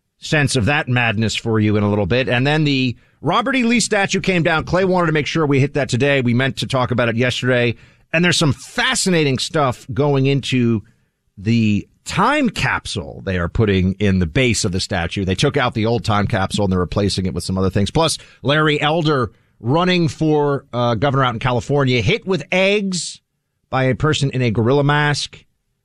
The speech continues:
And the media seems uninterested in violence against a, uh, black conservative radio host, fellow radio host, friend, of course, of ours, and also perhaps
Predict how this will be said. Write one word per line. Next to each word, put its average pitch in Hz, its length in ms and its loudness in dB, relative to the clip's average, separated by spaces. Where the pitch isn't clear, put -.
And 113 540 0
the - 80 -12
media 131 340 2
seems 131 460 -2
uninterested 147 840 0
in 107 440 0
violence 117 600 0
against 104 520 -2
a, 101 460 2
uh, 95 320 0
black 117 440 -2
conservative 110 840 0
radio 160 400 2
host, 123 380 0
fellow 165 180 0
radio 120 260 2
host, 110 280 0
friend, 139 340 0
of 98 160 -4
course, 104 240 0
of 98 100 0
ours, 101 360 0
and 107 280 -2
also 104 600 0
perhaps 127 800 -2